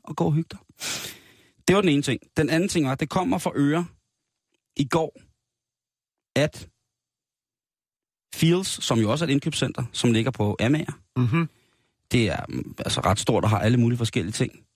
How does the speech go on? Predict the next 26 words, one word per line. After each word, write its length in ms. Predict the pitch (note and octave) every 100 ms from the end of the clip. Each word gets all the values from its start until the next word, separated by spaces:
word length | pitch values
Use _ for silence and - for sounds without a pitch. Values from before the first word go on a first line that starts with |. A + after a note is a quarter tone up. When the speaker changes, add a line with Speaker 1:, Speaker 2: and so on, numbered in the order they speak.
| _ -
Speaker 2:
Ja. 120 | G2+ - - _ _ -
Speaker 1:
De 220 | D3 D#3+ - -
har 220 | C#3+ -
nu 220 | C3 C3+ C3 _
fra 200 | - C3+
næste 420 | A2+ A#2 - -
år... 200 | G#2+ - - - _ _ _ _ _
Deres, 200 | B2+ C3
de 100 | -
har 100 | C3+
en 80 | D3
bil, 180 | - B2+
der 60 | C#3
ligger 140 | D3+
en 40 | C3+
Bilka 260 | A#2+ C#3
i 40 | A#2
Fields. 420 | B2 A2 - - _ _ _ A2+
Speaker 2:
Ja. 120 | G2+ - -
Speaker 1:
Og 80 | -
den 100 | E3
er 40 |
åben 180 | E3+ D#3
til 100 | E3+
klokken 240 | - A2 A#2
midnat. 340 | E3+ G3 -